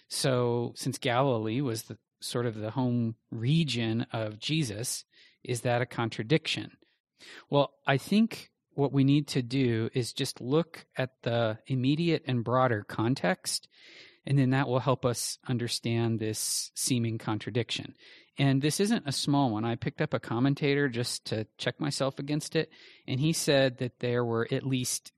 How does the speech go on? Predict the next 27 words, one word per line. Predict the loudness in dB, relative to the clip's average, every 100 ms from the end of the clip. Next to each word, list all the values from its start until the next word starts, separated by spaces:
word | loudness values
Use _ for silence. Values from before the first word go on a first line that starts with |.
| -12
ten | -4 2 2 2 0
different | -2 -2 0 0 0 -4 _
options | 0 0 0 -4 -2 -4
that | -6 -8
have | -8 -6
been | -4 -4 -6 -10 -20 -20 _
proposed | -6 -2 0 2 2 0 -2 -6 -4
through | 0 2
the | 0
years. | 0 0 0 -4 -8 -10 -18 -20 -12
So | -2 2 4 2
it's | 0 -2
not | 0 0 0
a | -4
totally | -4 -2 0 0 0
easy | -2 -4 -2
one, | -2 0 0 -4 -8 -20 _
but | 4 4 4
I | 2
think | 0 -2 0
the | -2
context | -2 -2 0 -2 -6 -4
does | -4 -4
give | -4 -4
us | -6
some | -6 -6
clues. | -8 -8 -8 -8 -12